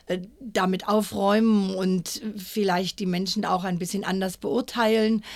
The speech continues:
Ich denke mal irgendwie, die Jugend wollte nicht mehr zu diesem alten Regime gehören, musste sich neu definieren und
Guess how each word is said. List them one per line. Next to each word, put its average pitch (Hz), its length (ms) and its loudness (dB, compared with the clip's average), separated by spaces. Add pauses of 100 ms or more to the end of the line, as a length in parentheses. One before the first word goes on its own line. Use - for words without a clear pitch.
(800)
Ich - 180 2
denke 247 260 2
mal 240 220 4
irgendwie, 247 680 2 (380)
die 233 120 4
Jugend 269 360 2
wollte 220 300 2
nicht 247 300 2
mehr 247 160 0
zu - 160 -4
diesem 226 640 0 (280)
alten 226 680 2
Regime 226 840 2
gehören, 208 800 2 (480)
musste 233 540 4
sich 226 220 -2
neu 220 240 4
definieren 214 720 2
und 208 240 0